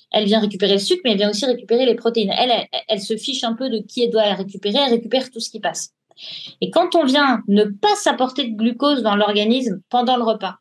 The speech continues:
on n'en a donc pas beaucoup, donc par exemple aller à un niveau deux sur dix, euh, on va s'apporter beaucoup de protéines. On va donc s'apporter de l'insuline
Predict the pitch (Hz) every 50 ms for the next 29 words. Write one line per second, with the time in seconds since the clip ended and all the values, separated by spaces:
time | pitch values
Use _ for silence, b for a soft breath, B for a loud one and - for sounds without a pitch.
0 | _ _ _ 170 175 175 175 175 175 - - 156 185 180 175 180 - 180 175 185
1 | 180 180 370 392 311 226 196 190 180 180 180 202 214 202 - - 180 185 185 180
2 | 175 180 190 202 196 190 202 185 - 233 226 226 - 208 180 185 247 359 - -
3 | - - _ _ _ b b b b b b b _ - 214 226 233 233 269 262
4 | 262 311 277 - 302 302 - - 339 294 247 285 - - 359 359 - - 320 285
5 | - 262 247 233 220 196 185 - _ - _ _ _ _ - 196 214 214 214 226
6 | 254 254 247 247 247 226 226 220 220 214 - - 220 202 180 175 - - 165 170
7 | 170 165 160 - - 214 233 330